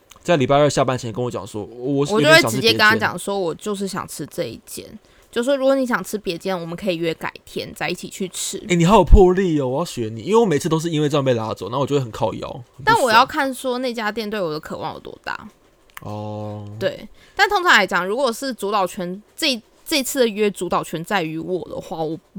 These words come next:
Speaker 2: 尽量不会让这件事情发生。
Speaker 1: 我要向你学习，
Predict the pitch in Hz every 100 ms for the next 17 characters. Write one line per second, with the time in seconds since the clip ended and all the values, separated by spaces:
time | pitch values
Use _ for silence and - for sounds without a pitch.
0 | - - 247 196 208 185 - 170 175 170
1 | 160 170 170 170 - - - - 226 _
2 | _ _ - - _ _ _ _ _ 123
3 | 131 139 113 - - - -